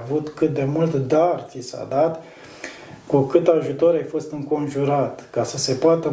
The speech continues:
materializa o icoană, este nevoie de ajutor de sus.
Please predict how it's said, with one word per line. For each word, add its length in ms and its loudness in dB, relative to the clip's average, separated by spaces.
materializa 720 2
o 100 0
icoană, 680 -2
este 440 0
nevoie 400 2
de 100 -4
ajutor 380 -4
de 160 -2
sus. 440 -4